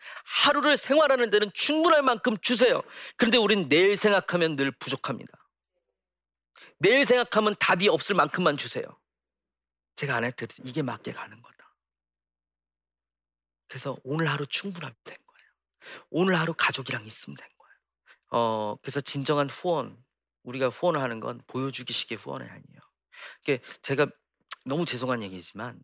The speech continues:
나는 이렇게 후원을 하고 돈을 이렇게 내고 그리고 이렇게 하기로 하고, 어, 그런, 그렇게 얘기를 합니다. 근데 진정한 후원은 그게 아니죠. 그냥 생활인 거예요.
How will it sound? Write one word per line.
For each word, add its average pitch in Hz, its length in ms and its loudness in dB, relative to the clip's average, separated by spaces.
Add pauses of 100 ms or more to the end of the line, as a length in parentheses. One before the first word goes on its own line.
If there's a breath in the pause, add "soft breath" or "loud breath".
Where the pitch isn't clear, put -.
(140)
나는 123 380 -4 (420 soft breath)
이렇게 - 280 2
후원을 143 400 -4
하고 101 280 -16 (200)
돈을 170 280 -4
이렇게 175 320 0
내고 113 360 -12 (500 soft breath)
그리고 170 240 -4
이렇게 202 320 0
하기로 165 320 -2
하고, 127 340 -6 (600 soft breath)
어, 143 80 -10
그런, 170 400 2 (280 soft breath)
그렇게 160 300 -4
얘기를 127 260 -4
합니다. 110 580 -12 (800)
근데 151 100 -8
진정한 185 440 0
후원은 165 560 -4 (260)
그게 147 200 -2
아니죠. 139 580 -4 (300 loud breath)
그냥 185 140 0
생활인 214 460 2
거예요. 110 520 -2